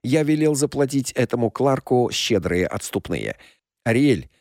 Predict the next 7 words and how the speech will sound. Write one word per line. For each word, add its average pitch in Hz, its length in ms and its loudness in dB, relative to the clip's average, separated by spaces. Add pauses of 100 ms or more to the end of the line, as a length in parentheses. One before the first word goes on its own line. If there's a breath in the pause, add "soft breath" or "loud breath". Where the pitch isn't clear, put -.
(140)
я 101 160 0
пробовал 110 420 2
спасти - 640 -2
Роберта, 76 520 -2
а 80 100 -6
не 76 240 -6
погубить». - 640 -8